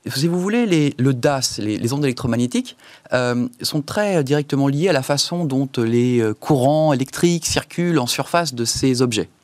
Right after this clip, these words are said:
Et donc, effectivement, dès qu'on change la configuration mécanique, ou lorsqu'on change un composant à l'intérieur, eh bien, ça vient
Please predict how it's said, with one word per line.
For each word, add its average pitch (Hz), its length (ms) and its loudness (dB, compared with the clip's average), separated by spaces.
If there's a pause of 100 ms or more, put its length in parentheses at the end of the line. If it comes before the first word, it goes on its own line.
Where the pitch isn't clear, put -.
(500)
Et 113 60 -2
donc, 175 260 2
effectivement, 123 720 -2
dès 170 140 2
qu'on 160 140 0
change 170 260 2
la 123 80 0
configuration 131 580 0
mécanique, 135 580 -2 (440)
ou 123 80 4
lorsqu'on 127 320 0
change 139 200 -2
un 110 60 -2
composant 113 460 0
à 98 40 2
l'intérieur, 139 540 -2
eh 120 80 2
bien, 180 160 2
ça 139 140 0
vient 302 260 0